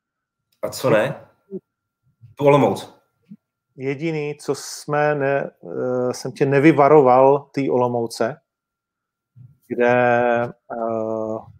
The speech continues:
Speaker 2: jinak tady můžu ukázat, eh, nevím, jestli to jde vidět, teď.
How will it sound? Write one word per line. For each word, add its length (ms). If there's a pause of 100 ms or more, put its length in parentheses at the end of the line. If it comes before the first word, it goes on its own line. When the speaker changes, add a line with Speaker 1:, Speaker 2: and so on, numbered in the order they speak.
(420)
Speaker 2:
jinak 220 (280)
tady 180
můžu 240
ukázat, 520 (760)
eh, 340
nevím, 180
jestli 200
to 120
jde 100
vidět, 440 (440)
teď. 360